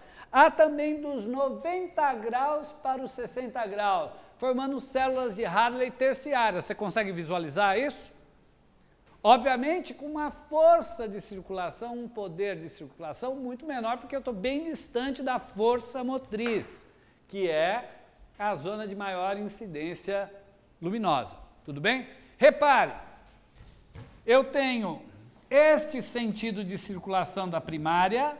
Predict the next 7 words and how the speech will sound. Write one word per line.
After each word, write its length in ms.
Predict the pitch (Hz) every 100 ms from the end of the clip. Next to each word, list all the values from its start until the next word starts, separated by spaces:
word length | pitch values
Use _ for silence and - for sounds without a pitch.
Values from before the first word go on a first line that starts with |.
| - 233
o 80 |
sentido 500 | - 247 226 247 240
oposto 960 | 254 262 262 262 262 254 - - 139 117
no 140 | 131 170
mesmo 320 | 180 156 160
hemisfério 680 | 151 - - 202 214 135 - - - _ _ _ _ -
da, 240 | 175